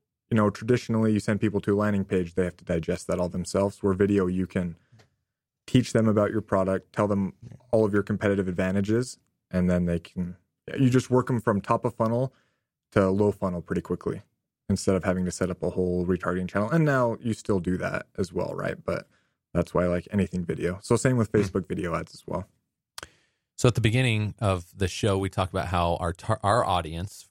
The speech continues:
Speaker 2: below the fold, our audience is small business owners and marketers. Uh, what would, what would your message be to a small business owner who wants to get into that space, right? Someone
Speaker 1: Yeah.
Speaker 2: who, who, who understands that social is important, and they're, you know,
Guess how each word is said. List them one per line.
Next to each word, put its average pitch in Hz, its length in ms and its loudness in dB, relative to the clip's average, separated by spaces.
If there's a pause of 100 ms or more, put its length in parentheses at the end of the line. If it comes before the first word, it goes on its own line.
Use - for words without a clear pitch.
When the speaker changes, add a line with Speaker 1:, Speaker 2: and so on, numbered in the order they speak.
(120)
Speaker 2:
below 107 200 2
the 92 80 -8
fold, 92 280 0
our 98 140 2
audience 95 340 -2
is 85 120 -8
small 95 260 -2
business 101 360 -4
owners 92 420 -2
and 85 160 -4
marketers. 95 720 0 (600)
Uh, 82 380 2 (580)
what 110 280 2
would, 131 200 0
what 117 160 0
would 143 120 0
your 107 160 -4
message 95 500 -4
be 90 480 -2
to 104 120 -2
a 90 40 -2
small 107 260 0
business 107 380 -2
owner 90 220 -2
who 92 140 0
wants 98 240 -2
to 110 80 -2
get 95 140 -4
into 110 260 -2
that 101 180 0
space, - 480 -8
right? 78 180 -4 (120)
Someone 117 240 2
Speaker 1:
Yeah. 101 140 6
Speaker 2:
who, 95 120 -2 (360)
who, - 180 -2 (140)
who 90 200 0 (280)
understands 120 640 -2
that - 120 -10
social 139 680 -2
is 104 160 -2
important, 92 600 -4
and 104 160 2
they're, 127 200 0 (200)
you 120 120 -2
know, 101 180 0